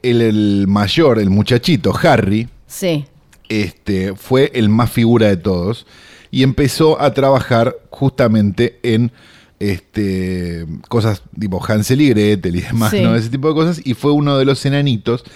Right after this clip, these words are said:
Speaker 1: de El Mago de Oz.
Speaker 2: Ah.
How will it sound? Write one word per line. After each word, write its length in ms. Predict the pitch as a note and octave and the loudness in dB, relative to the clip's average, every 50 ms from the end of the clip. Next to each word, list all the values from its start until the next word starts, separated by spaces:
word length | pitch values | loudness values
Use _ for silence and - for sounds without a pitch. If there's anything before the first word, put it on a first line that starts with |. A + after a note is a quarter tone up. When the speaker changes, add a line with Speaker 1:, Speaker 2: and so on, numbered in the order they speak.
| - - - - - | -20 -20 -20 -12 -4
Speaker 1:
de 220 | F#2+ A2+ B2 - - | 0 0 0 0 0
El 160 | C3 A#2 G#2 | 0 2 2
Mago 360 | G#2 G#2 G#2+ G#2+ G#2+ G#2+ G2+ | 2 2 2 2 4 2 2
de 140 | G2 F#2 F2 | 2 0 -2
Oz. 400 | D2 - - - - - - - _ _ _ _ _ _ _ _ _ _ _ _ _ _ _ _ | -4 -6 -10 -10 -10 -12 -14 -16 _ _ _ _ _ _ _ _ _ _ _ _ _ _ _ _
Speaker 2:
Ah. 640 | G#3+ B3 C4+ A#3+ F#3+ D#3+ D#3 D3+ D#3 E3 F3 G3 | -8 -6 -6 -4 -4 -4 -4 -6 -6 -6 -6 -8